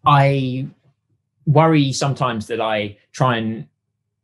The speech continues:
learn too much from my own personal experience, and it's too anecdotal, and I may be an unusual person <laughs> in a number of ways. Um, I th-, I do agree that you definitely, it does happen that just putting the ideas out there sometimes can make a big difference. Uh,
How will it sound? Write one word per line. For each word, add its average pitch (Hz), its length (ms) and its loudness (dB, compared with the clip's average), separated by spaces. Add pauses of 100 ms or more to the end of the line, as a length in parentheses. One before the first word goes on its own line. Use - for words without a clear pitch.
(100)
learn 139 280 4
too 127 160 -4
much 120 240 -6
from 123 100 -4
my 117 160 -4
own 120 140 -4
personal 117 320 -4
experience, - 540 -4
and 110 120 -6
it's - 80 -10
too - 160 2
anecdotal, 110 580 -6
and 104 180 -4
I 104 100 -6
may 117 200 -4
be 120 160 -6
an 123 160 -6
unusual 143 400 6
person 143 420 2
<laughs> - 40 6
in 175 120 6
a - 20 4
number 160 340 4
of 131 80 -8
ways. 117 420 -2 (300)
Um, 123 320 0 (420)
I 156 100 4
th-, 165 220 -6
I 156 140 2
do 160 240 2
agree 165 260 2
that 127 140 -10
you 120 120 -6
definitely, 117 600 -6
it 127 140 -12
does 151 220 2
happen 104 460 -6
that 104 240 -12 (140)
just - 260 -10
putting 143 200 4
the 117 60 -2
ideas 113 340 -2
out 107 160 -8
there 101 140 -10
sometimes 110 440 -8
can 110 120 -8
make 101 180 -10
a 90 40 -18
big - 160 -10
difference. - 580 -10 (260)
Uh, 104 220 0